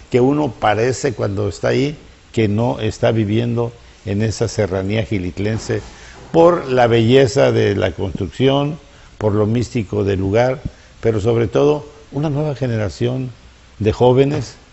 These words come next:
que están impulsando ya los delegados, las delegadas son ciudadanos jóvenes que entienden de otra manera el poder, eh, bajar los recursos y exigir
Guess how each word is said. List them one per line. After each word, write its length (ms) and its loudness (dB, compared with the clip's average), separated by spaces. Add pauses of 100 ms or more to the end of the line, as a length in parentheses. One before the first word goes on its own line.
(420)
que 80 0
están 240 0
impulsando 600 0
ya 180 0
los 180 0
delegados, 680 -2
las 240 -6
delegadas 560 -4 (460)
son 240 -4
ciudadanos 480 0
jóvenes 440 0
que 300 -4 (360)
entienden 600 2
de 100 2
otra 240 -2
manera 540 -4 (540)
el 200 -2
poder, 540 2
eh, 600 -4 (680)
bajar 340 4
los 140 2
recursos 760 0
y 140 2
exigir 720 0